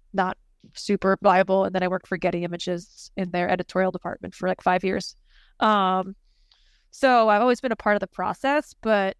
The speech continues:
not really doing anything besides just, like, taking the photos and sending them to the editor. So I think it's just, like, too much to do. And I've actually never shot a skate photo in my whole life, which is kinda interesting 'cause I've been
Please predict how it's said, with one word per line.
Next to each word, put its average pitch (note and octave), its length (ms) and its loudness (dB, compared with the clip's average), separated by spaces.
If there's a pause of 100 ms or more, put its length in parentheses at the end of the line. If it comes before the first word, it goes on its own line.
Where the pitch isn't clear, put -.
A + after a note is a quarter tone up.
not G3+ 320 0
really F#3+ 540 -2 (320)
doing G3+ 240 2
anything G3 320 0
besides F3+ 400 -4
just, - 180 -6
like, F3+ 140 -2
taking F#3+ 280 -2
the F3+ 100 -2
photos F#3 420 -2
and F3 140 -8
sending F3 280 -4
them F3+ 160 -6
to F3+ 100 -6
the - 80 -2
editor. G#3+ 440 0 (360)
So A#3 160 0
I A3+ 100 4
think D#4 240 0
it's - 160 -2
just, - 180 -6
like, F4+ 200 0
too A3+ 220 -2
much F3+ 500 -6
to B3+ 120 -4
do. B3 500 2
And G3 120 0
I've G#3+ 100 0
actually D#4 320 2
never G3+ 360 0
shot F#3 420 -2 (340)
a F3+ 60 -6
skate - 380 -8
photo D4+ 520 0 (120)
in G#3+ 100 0
my G3 120 0
whole F#3 160 0
life, G3 420 -2 (220)
which G3 220 -8
is G3 120 -2
kinda F#3 200 -2
interesting G3+ 460 -2
'cause - 360 -8
I've F3 180 -10
been F3 280 -8